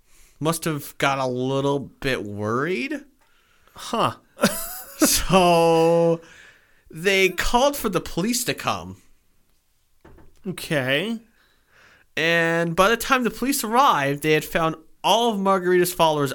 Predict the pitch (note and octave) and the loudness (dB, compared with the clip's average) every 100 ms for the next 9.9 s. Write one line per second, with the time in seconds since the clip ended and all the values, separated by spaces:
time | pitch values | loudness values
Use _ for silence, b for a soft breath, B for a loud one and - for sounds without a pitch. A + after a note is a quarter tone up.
0 | - C#3+ A#3 C4+ F3 C3 A2 C3 E3 b | -2 0 2 2 2 2 0 -6 -10 b
1 | b b b _ C#3+ C#3 - G#3+ A#3 G#3+ | b b b _ 0 0 2 2 2 0
2 | A3+ F#3 C#3 B2+ B2+ - - A3+ A#3+ D4+ | 0 0 0 -2 -4 -2 2 4 2 0
3 | B3 B3 A3 G#3 E3+ C3+ E3 - - F3+ | -2 -2 -2 0 0 -2 -4 -6 -6 -6
4 | - - - F3 B2+ - D3 C#3+ - - | -6 -16 -4 -2 -2 0 0 0 -4 -6
5 | C3 D3 E3+ A3 D3 E3 G#3+ G#3+ B3 B3 | -6 2 2 2 0 -2 0 0 0 0
6 | F3 E3 E3+ F3 E3+ E3 F3+ D#3+ D3 D3+ | 2 2 4 4 2 2 2 2 4 4
7 | D3+ C#3+ D3 D3 D#3 C#3+ C#3+ b b b | 4 2 0 0 0 0 -2 b b b
8 | - F3+ F3+ - - - D4 F#4 F4+ - | -2 0 2 0 0 -2 -2 -4 -4 -2
9 | A3+ G#3 F#3 G#3+ A#3 F3 B2+ B2 | -2 0 0 0 0 -4 -8 -10